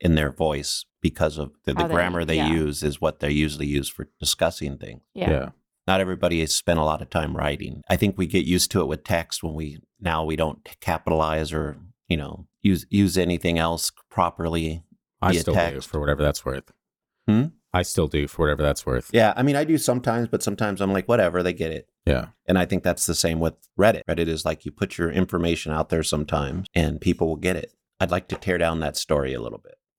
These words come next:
Speaker 3: Go for it.
Speaker 1: First off, he has a cat, which tells you that he's
Speaker 3: A
Speaker 1: kind of
Speaker 3: sane human being. Watch yourself. You're talking to a cat guy.
Speaker 1: Cat people tend to
Speaker 3: <laughs>
Speaker 1: live in the spirit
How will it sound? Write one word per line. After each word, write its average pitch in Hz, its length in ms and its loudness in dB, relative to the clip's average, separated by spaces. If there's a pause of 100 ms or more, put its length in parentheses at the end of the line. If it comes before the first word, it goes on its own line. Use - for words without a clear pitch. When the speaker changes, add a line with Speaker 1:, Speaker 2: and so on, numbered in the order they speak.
Speaker 3:
Go 78 100 2
for 76 200 -6
it. - 40 -12 (720)
Speaker 1:
First 113 260 2
off, 90 320 2
he 92 60 2
has 90 140 4
a - 40 -10
cat, 104 400 -2 (120)
which - 260 -2
tells 98 380 2
you 90 200 2
that 85 160 0
he's 82 640 -4 (100)
Speaker 3:
A - 40 -18
Speaker 1:
kind 90 100 4
of 90 60 2
Speaker 3:
sane 95 260 0
human 92 300 2
being. 90 340 2
Watch 92 240 2
yourself. 82 380 0
You're - 60 -16
talking 85 280 0
to 80 80 2
a 78 60 4
cat 69 260 0
guy. 64 240 -8 (180)
Speaker 1:
Cat 139 320 0
people 147 380 0
tend 110 380 -2
to 92 600 2 (240)
Speaker 3:
<laughs> - 220 -20
Speaker 1:
live 92 360 0
in 92 140 2
the 82 100 0
spirit 87 500 0